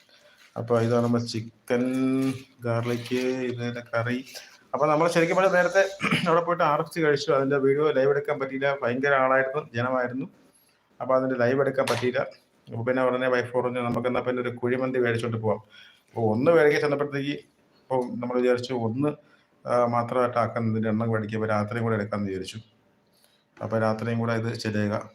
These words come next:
ഓക്കെ, ഇത് രാത്രിത്തേക്കുള്ള കുഴിമന്തി അവിടെ ഇരിപ്പുണ്ട്. അപ്പോൾ ഇനി നമുക്ക് നേരെ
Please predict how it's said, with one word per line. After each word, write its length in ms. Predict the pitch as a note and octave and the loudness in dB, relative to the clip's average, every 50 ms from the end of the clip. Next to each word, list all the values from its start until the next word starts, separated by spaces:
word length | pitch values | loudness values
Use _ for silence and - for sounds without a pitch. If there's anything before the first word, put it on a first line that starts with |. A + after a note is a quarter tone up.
| _ _ _ _ _ - G#2+ | _ _ _ _ _ -18 -14
ഓക്കെ, 180 | A2 - A#2+ B2 B2 B2 - - - - - _ _ - | -10 -8 -8 -8 -8 -12 -16 -20 -20 -20 -20 _ _ -10
ഇത് 80 | A2 A2 A#2 A#2 | -8 -4 -2 0
രാത്രിത്തേക്കുള്ള 460 | A2+ A2+ B2 B2 A#2+ A#2+ A2+ A#2+ A#2 A2+ | 0 0 -2 -4 -6 -6 -6 -4 -4 -4
കുഴിമന്തി 340 | A2+ A2 A2 A2 A2 A2 A2 A2 | -4 -4 -2 -2 -2 -2 -2 -2
അവിടെ 120 | G#2+ A2 G#2+ | -2 -2 -4
ഇരിപ്പുണ്ട്. 340 | G#2 G2 G2 G#2 G#2 G2+ G2+ - - _ _ _ _ _ _ _ _ _ _ _ _ _ - - _ _ _ _ _ _ _ _ _ _ _ - | -6 -6 -8 -8 -8 -8 -10 -14 -18 _ _ _ _ _ _ _ _ _ _ _ _ _ -20 -20 _ _ _ _ _ _ _ _ _ _ _ -10
അപ്പോൾ 160 | G#2+ G#2+ A2 A2 A2+ | -6 -4 -4 -2 -2
ഇനി 140 | A2+ A#2+ A#2+ A#2+ | -2 -4 -4 -2
നമുക്ക് 320 | A#2 A#2 A#2 A#2 - B2+ C3 C3 - - _ _ _ _ _ _ _ - - _ - _ - - - - - - - - - - - - _ _ - A2 A2 A2 | -2 -2 -4 -4 -6 -8 -8 -8 -10 -16 _ _ _ _ _ _ _ -20 -20 _ -20 _ -20 -20 -20 -20 -20 -20 -20 -20 -20 -20 -20 -20 _ _ -6 -4 -2 -2
നേരെ 240 | A2+ A2+ A#2 A#2 | 0 0 0 0